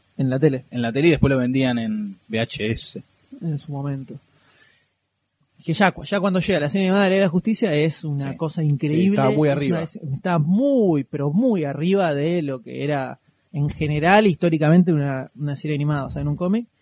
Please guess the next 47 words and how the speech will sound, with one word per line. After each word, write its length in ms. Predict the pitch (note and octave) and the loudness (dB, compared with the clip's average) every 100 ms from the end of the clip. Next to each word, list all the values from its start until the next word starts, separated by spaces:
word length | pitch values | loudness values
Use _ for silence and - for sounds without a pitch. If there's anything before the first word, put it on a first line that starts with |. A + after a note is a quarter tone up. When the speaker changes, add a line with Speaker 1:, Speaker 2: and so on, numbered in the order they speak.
| _ _ _ - | _ _ _ -10
Speaker 1:
Y 360 | D#3+ G3+ A3+ | -2 0 4
el 180 | F3+ C#3+ | 2 2
laburo 400 | C#3+ D3 A#3+ A#3 | 0 0 2 0
que 80 | D#3+ | 0
le 80 | C3+ | -4
pusieron 300 | C#3+ G3+ F#3+ | -2 0 0
a 60 | |
los 140 | C#3 B2+ | -2 -6
guiones, 560 | D3 F#3+ F#3+ E3 C#3+ | -4 -2 -2 -2 -4
a 60 | C#3 | -6
los 100 | C3+ | -8
personajes 460 | D3 - E3+ A3+ B3+ | -10 0 4 6 6
Speaker 2:
Sí. 60 | |
Speaker 1:
conflictuados, 800 | A#2+ G2 C#3 E3 G#3+ G3+ E3+ C#3+ | 4 0 -6 -2 0 2 0 -4
con 140 | C#3+ | -8
quilombo. 540 | C#3 D3+ G3 G3+ E3+ C#3+ | -10 -4 0 2 0 -2
Me 60 | |
acuerdo 180 | C3 G3 | -2 -2
todo 100 | F3 | 0
el 80 | E3 | -2
quilombo 320 | D3+ E3 D3+ | 0 0 0
con 320 | C#3 C#3+ C#3 C3+ | -2 -4 -6 -8
la 120 | B2+ | -8
Mujer 180 | B2+ C#3 | -6 -8
Halcón, 580 | B2 E3 E3 D#3 D3 | -4 2 2 4 0
que 300 | C3+ C3 C3 - _ _ _ | -2 -6 -6 -10 _ _ _
cuando 220 | C#3+ C#3 | -6 -2
era, 120 | C#3+ C#3 A#2+ | 0 -2 -4
hay 100 | D3 | -2
una 100 | D#3 | 0
invasión 320 | D3 C3+ E3 | 0 -2 -2
de 100 | D3 | -2
Tanagar, 640 | C#3+ D#3+ E3 E3 E3+ F3 F#3+ - | 2 2 4 4 4 2 0 -4
Speaker 2:
Sí. 160 | A#2 | -4
Speaker 1:
de 40 | B2+ | -4
los 200 | B2+ C#3+ | -6 -8
hombres 340 | B2 C3+ C3 | -8 -8 -8
halcón, 480 | C#3 C#3+ D#3+ F#3 G#3 _ _ _ - | -6 2 4 4 2 _ _ _ -6
y 200 | C#3 C3+ | 0 2
ella 200 | D3+ C#3 | 4 4
queda 200 | D3 D#3 | 4 4
como 160 | C#3 C3+ | 4 2
medio 280 | D#3 D#3 D3+ | 4 4 4
una 640 | D#3 D3 C#3 C3 B2+ B2 | 2 2 0 -2 -2 -2
Speaker 2:
En 60 | A#2+ | -2
el 80 | A#2+ | 2
medio. 360 | B2 G#2 E2+ | 2 0 -6